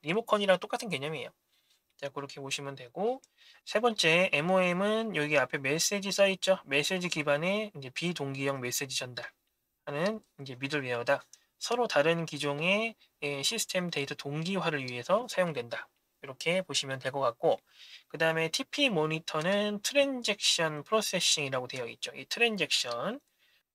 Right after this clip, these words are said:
온라인 트랜잭션 업무를 처리하고 감시하고 제어하는 이제 미들웨어다라고 되어 있습니다. 이 온라인 트랜잭션이 이제 은행 예매 예약 이런 것들인데, 어, 사용자가 많이 증가를 해도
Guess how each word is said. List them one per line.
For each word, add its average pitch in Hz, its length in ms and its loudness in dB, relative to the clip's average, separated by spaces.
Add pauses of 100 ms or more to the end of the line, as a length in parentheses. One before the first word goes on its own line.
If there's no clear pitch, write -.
온라인 180 540 2
트랜잭션 214 960 2
업무를 151 460 0
처리하고 185 580 -2
감시하고 143 540 -4
제어하는 139 680 -2
이제 135 240 -12
미들웨어다라고 123 720 -6
되어 127 200 -8
있습니다. 123 460 -8 (360)
이 151 60 -10
온라인 170 460 4
트랜잭션이 202 920 0
이제 139 220 -6
은행 156 300 0
예매 127 320 -4
예약 135 320 2
이런 147 200 -4
것들인데, 123 680 -4 (500)
어, 131 220 2
사용자가 233 520 6
많이 147 260 2
증가를 139 460 0
해도 220 320 0